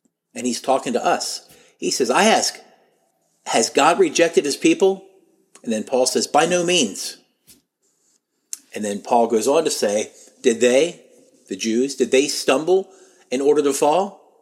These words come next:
And Paul says it again, "By no means. Through their trespass, salvation has come to the Gentiles." And then he continues.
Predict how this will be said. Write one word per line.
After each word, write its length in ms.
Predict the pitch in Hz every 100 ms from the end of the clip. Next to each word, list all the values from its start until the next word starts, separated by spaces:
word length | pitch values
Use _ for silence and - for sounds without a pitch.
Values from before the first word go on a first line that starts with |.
| _ _ _ _
And 140 | - -
Paul 220 | 113 127
says 180 | - 160
it 80 | 165
again, 420 | 185 185 147 117 - - -
"By 160 | 165
no 220 | 190 202
means. 520 | 190 202 190 107 - - _ _ _
Through 240 | - 160
their 260 | 131 180 214
trespass, 840 | - 208 202 - 123 110 120 - - _ _
salvation 680 | - 160 151 127 175 190 175
has 140 | 170
come 200 | - 185
to 80 | 190
the 120 | 185
Gentiles." 840 | 190 254 262 196 104 - - - - _ _ _ _ _ _ _ _ _ _ _ _ _ _
And 100 | 117
then 120 | 131
he 40 | 139
continues. 760 | 139 - 196 170 90 - -